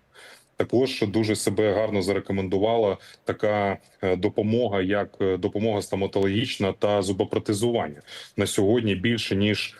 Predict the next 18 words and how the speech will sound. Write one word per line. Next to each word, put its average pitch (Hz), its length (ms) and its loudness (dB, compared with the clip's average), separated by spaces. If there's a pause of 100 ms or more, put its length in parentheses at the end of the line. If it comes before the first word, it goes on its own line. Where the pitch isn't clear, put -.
сто - 320 -4
стоматологічних, 98 840 -2 (160)
е, 92 560 4
клінік 117 440 0 (260)
долучились 101 760 0 (100)
до 98 140 0
цього 98 300 0
проекту - 440 -2
по - 100 -4
всій - 220 -2
країні 113 500 2 (240)
і 95 120 2
підписали 104 600 0
договори 95 440 2
з 104 60 -4
Національною 95 480 -2
службою 95 400 0
здоров'я. 90 460 0